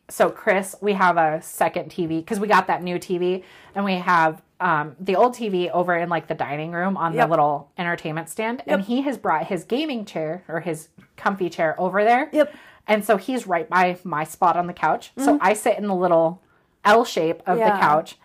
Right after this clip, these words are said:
Speaker 1: and he sits, you know, ten, not even ten, five feet away from me.
Speaker 2: Mm-hmm.
Speaker 1: And he plays his video games and I do whatever.
Speaker 2: Yeah.
Speaker 1: We're right next to each other.
Speaker 2: Mm-hmm.
Speaker 1: We're not talking. We're not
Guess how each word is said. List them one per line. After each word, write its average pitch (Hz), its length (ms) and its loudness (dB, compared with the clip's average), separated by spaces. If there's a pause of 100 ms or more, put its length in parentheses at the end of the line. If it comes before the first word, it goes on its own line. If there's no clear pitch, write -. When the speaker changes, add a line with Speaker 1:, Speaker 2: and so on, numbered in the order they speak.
Speaker 1:
and 196 140 2
he 233 160 0
sits, - 420 -2 (140)
you 226 180 0
know, 185 260 2 (180)
ten, 214 360 -2 (380)
not 185 260 0
even 160 160 -4
ten, 151 220 -8
five 196 280 2
feet 208 160 0
away 202 200 2
from 180 180 -6
me. 170 260 -10
Speaker 2:
Mm-hmm. 247 260 2 (260)
Speaker 1:
And 196 260 4
he 240 220 -8
plays 214 260 0
his 196 160 -4
video 208 260 0
games 175 360 -4
and 190 140 2
I 185 120 2
do 185 160 -2
whatever. 165 460 -2 (160)
Speaker 2:
Yeah. 202 360 -4 (280)
Speaker 1:
We're 277 240 4
right 214 320 2
next 208 240 -4
to 220 80 0
each - 100 -6
other. 151 280 -4 (120)
Speaker 2:
Mm-hmm. 196 140 -2
Speaker 1:
We're 208 160 2
not 170 180 -2
talking. 269 540 -8 (420)
We're 180 220 0
not 156 160 -2